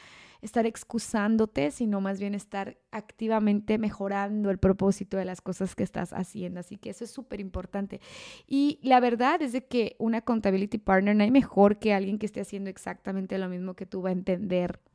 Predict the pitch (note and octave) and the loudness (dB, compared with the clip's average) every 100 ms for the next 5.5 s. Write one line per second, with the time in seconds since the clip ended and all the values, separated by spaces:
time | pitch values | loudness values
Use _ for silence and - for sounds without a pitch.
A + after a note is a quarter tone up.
0 | _ _ - C#4 A#3 G#3+ G3 F#3+ F#3 A3+ | _ _ -8 -6 -6 -2 0 0 0 -2
1 | F#3 G3 D4 F4 - D4+ C4 C4 C#4+ D#4 | 0 0 0 -4 2 2 2 -12 -10 -10
2 | D#4 - D4 A#3+ G#3+ G3 F#3+ G3 G#3+ G#3+ | -10 -6 -2 0 0 0 0 0 -2 -2
3 | G#3 G3 - F#3 G3+ F#3+ F#3+ F#3 F#3 - | -6 -6 -10 -10 -4 -2 -2 0 -2 2
4 | A3 G#3+ A3 G3+ A3+ G#3+ G#3+ G#3+ - G3 | 2 2 -2 -4 -6 -2 -4 -2 2 4
5 | F#3 F3+ F#3+ - | 4 0 -4 -10